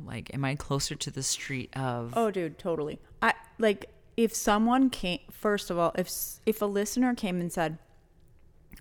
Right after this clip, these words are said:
Speaker 2: "Oh, in episodio fourteen, you said this, and then in the Weedy Weedy of August of twenty twenty-two, you said this other thing," first of all, I'd be like, "Motherfucker, thank you for listening."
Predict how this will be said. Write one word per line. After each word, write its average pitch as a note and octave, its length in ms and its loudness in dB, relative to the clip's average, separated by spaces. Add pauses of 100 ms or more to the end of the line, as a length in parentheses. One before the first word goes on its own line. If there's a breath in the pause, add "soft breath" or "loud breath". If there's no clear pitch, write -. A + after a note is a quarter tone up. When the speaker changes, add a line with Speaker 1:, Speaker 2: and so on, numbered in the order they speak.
(120)
Speaker 2:
"Oh, F#3+ 360 12
in G3 180 2
episodio F#3+ 920 6 (720 loud breath)
fourteen, G3+ 960 4
you F#3 160 2
said E3 360 0
this, D#3+ 520 4
and F3+ 200 4
then E3+ 440 0
in F3 520 2
the F3+ 160 6
Weedy F#3 380 0
Weedy F3 520 0
of E3 300 0
August E3+ 600 2
of E3+ 180 0
twenty F3 400 0
twenty-two, F3 720 -2
you D#3+ 180 -4
said E3 280 0
this E3+ 160 -4
other E3+ 160 2
thing," D#3 260 -4
first - 320 -2
of F3+ 80 2
all, F3 60 4
I'd E3 80 0
be E3 60 0
like, D#3+ 140 -2
"Motherfucker, A#3+ 440 -8
thank A3+ 180 -4
you C#4 80 -8
for - 100 -6
listening." - 520 -6